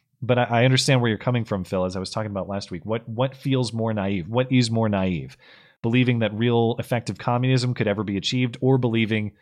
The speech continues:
that a certain segment of the population is capable of ever leaving you alone? I'm gonna try to convince them. I'm gonna keep trying to convince them, convincing them, but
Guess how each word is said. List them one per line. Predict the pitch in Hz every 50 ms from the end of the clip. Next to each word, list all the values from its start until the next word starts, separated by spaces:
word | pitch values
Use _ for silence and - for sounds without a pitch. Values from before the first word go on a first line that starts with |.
| _ _ _ _ _ _ _ _ _ _ _ _ _ _ _
that | - 107 104 104
a |
certain | - - - 131 120 117
segment | 107 - 120 113 110 107 101
of | 95
the | 95 -
population | 104 101 - 107 98 98 92 - 101 90
is | 85 -
capable | - - - 131 123 113 107 92 80 82 71 67 - -
of | 101 90 - -
ever | - 107 107 107 113 107 104
leaving | 98 101 101 90 98 90 90
you | 87 82 78
alone? | 76 76 67 60 60 - - - _ _ - 65 - _ _ _ _ _ _ _ _ _ _ _ _ _ _ _ _
I'm | - 104
gonna | 104 104 - - _ _ _ _ -
try | - 175 226
to | 247 156
convince | 196 165 165 240 285 294 -
them. | - 180 175 185 175 151 165
I'm | 143
gonna | 147 135
keep | - 180 202 185
trying | - 190 180
to | 180 151
convince | - 175 180 202 202 - -
them, | 147 127 123 127 127 123 117
convincing | - 147 147 160 175 151 143 120
them, | 110 101 98 92
but | 98 90 - _